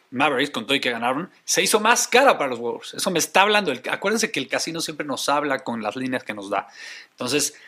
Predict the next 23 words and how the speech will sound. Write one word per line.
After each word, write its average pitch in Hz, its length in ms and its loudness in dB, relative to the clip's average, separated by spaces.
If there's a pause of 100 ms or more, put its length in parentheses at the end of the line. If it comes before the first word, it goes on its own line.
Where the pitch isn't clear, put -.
(340)
en 131 140 -4
vez 180 160 4
de 196 160 6
cuatro 185 320 4
punto - 180 0
cinco, - 260 -2
que - 80 0
fue 165 100 2
el 170 60 -2
partido 160 260 0
pasado, 156 200 4
ahora 160 100 4
se 156 120 0
pone 156 380 0
en 139 140 0
cinco 202 380 0
punto 175 280 -2
cinco 175 280 -4
esta 165 160 -2
línea, 165 380 0
pensando 151 380 2
en 170 100 -4
que 117 220 -6